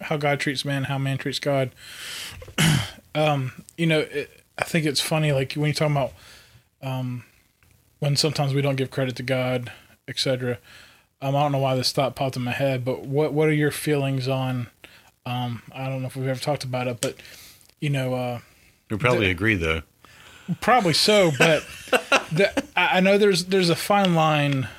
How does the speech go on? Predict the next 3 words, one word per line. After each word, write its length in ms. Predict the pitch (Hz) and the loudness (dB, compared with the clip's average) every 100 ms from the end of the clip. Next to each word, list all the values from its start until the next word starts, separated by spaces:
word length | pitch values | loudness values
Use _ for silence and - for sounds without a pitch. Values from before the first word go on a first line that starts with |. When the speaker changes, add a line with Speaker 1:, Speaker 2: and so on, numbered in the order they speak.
| - - - | -20 -18 -8
Speaker 1:
um, 360 | 135 131 127 123 | -4 -2 -2 0
somewhere, 680 | - 170 170 143 131 123 123 _ - - _ _ _ - _ | 2 2 2 2 0 -2 -6 _ -20 -20 _ _ _ -20 _
um, 420 | 143 139 131 123 | -2 0 0 -2